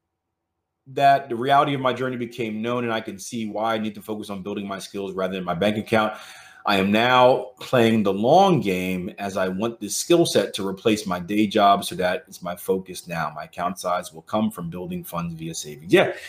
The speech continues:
and, and it's, it's just a different way of looking at it. It's, it's, I think it's two different mindsets in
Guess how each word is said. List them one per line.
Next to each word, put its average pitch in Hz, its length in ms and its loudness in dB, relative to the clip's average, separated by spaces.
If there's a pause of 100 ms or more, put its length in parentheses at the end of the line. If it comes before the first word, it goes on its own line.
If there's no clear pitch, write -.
(220)
and, 175 140 4
and 180 220 4
it's, 175 160 6
it's 190 160 6
just 208 160 6
a 202 40 4
different 165 320 6
way 117 100 8
of 98 80 6
looking 90 220 0
at 78 160 -6
it. 82 100 -12
It's, - 340 -8
it's, 95 220 -6
I 147 60 0
think 120 160 0
it's 113 160 -2
two 135 160 0
different 107 240 2
mindsets 95 840 2
in 87 540 0